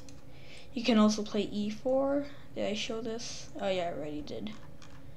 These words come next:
Well, yeah, I think that's about it for the Dutch defense in this variation with g six. I think there are also a lot more with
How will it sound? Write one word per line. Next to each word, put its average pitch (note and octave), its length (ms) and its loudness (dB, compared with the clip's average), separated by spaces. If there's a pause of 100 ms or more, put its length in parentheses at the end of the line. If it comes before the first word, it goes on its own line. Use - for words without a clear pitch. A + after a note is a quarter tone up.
(600)
Well, A3 120 8
yeah, F#3 220 8
I A3 140 0
think C#4 260 8
that's - 440 2 (840)
about G#3 280 6
it G#3 200 2
for F#3+ 440 2
the G#3+ 440 -4 (1120)
Dutch A#3 260 4
defense C4+ 560 6
in F#3+ 440 -4
this G#3 400 -2
variation F#3+ 720 -2
with F3 300 -6
g F#3+ 280 -6
six. - 540 -2 (1400)
I A3+ 120 2
think D#4 320 4
there B3 220 8
are A#3 60 8
also A3 400 6
a G#3 80 6
lot G3+ 300 4
more G3+ 460 0 (200)
with F#3 540 -4